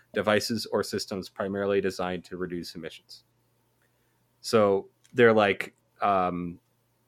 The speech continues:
you know, "Okay, I guess maybe we have to do something, but, uh, we're, we're all gonna,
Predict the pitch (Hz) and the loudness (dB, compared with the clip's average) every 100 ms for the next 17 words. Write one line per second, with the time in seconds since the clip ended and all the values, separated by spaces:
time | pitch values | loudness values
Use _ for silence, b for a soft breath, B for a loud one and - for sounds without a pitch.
0 | _ _ _ _ _ 120 104 92 90 - | _ _ _ _ _ 0 2 4 2 -2
1 | - _ _ 127 127 120 110 110 107 98 | -12 _ _ 4 6 6 6 4 4 2
2 | - 107 101 98 98 95 95 90 92 92 | 0 0 0 0 0 0 0 0 -2 -4
3 | 87 92 85 90 90 90 82 85 85 82 | -4 -6 -6 -6 -4 -4 -4 -4 -4 -4
4 | 82 - _ _ _ _ 107 101 113 104 | -8 -12 _ _ _ _ 0 0 0 2
5 | 98 95 92 87 85 | 4 4 2 0 -2